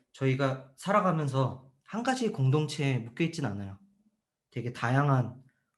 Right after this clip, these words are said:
공동체에 이제 속하게 되는데 좋은 관계가 이어나갈 수 있기를 소망합니다, 저는. 이런 저희 공동체들이 사랑으로 또 이 화합이 돼서 하나가 되는 그런,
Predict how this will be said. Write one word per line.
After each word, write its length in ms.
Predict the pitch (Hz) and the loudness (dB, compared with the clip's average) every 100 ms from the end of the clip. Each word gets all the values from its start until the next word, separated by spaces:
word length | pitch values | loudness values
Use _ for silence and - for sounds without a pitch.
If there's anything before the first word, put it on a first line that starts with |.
| _ _ _ _ | _ _ _ _
공동체에 560 | - 135 135 135 135 120 | -4 2 2 2 -2 -4
이제 360 | 107 107 107 - _ | -6 -8 -10 -14 _
속하게 400 | - - - 170 139 | -20 -8 -2 0 0
되는데 540 | 110 107 110 117 - _ _ _ | -2 -4 -4 -6 -8 _ _ _
좋은 320 | - 135 135 | 0 2 2
관계가 580 | 135 110 110 110 113 - _ _ _ _ _ _ - | -4 -6 -6 -8 -10 -12 _ _ _ _ _ _ -6
이어나갈 500 | 131 135 104 101 117 | 0 0 0 -4 -8
수 160 | - | -10
있기를 400 | 107 - 104 104 _ _ _ _ _ _ _ | -12 -10 -12 -12 _ _ _ _ _ _ _
소망합니다, 640 | - 131 127 113 101 95 | -6 -2 -2 -4 -8 -14
저는. 260 | 98 92 98 _ _ _ _ | -14 -16 -16 _ _ _ _
이런 320 | 156 170 185 | 0 4 4
저희 400 | 175 143 139 135 | 2 0 2 2
공동체들이 1040 | 135 - 135 156 170 170 143 127 123 123 101 - _ _ - - | 0 0 0 2 0 -2 -6 -2 -2 -2 -4 -16 _ _ -20 -10
사랑으로 640 | - 214 214 135 107 104 _ | -2 -2 0 -2 -4 -12 _
또 100 | 135 | -4
이 320 | 117 113 113 - _ _ _ _ _ | -4 -6 -10 -16 _ _ _ _ _
화합이 320 | 185 202 190 | 2 4 2
돼서 280 | 120 120 131 | -2 -4 -6
하나가 420 | 131 190 220 208 | -2 0 2 2
되는 320 | 151 135 131 | 2 2 2
그런, 400 | 131 120 117 107 | 0 -2 -2 -6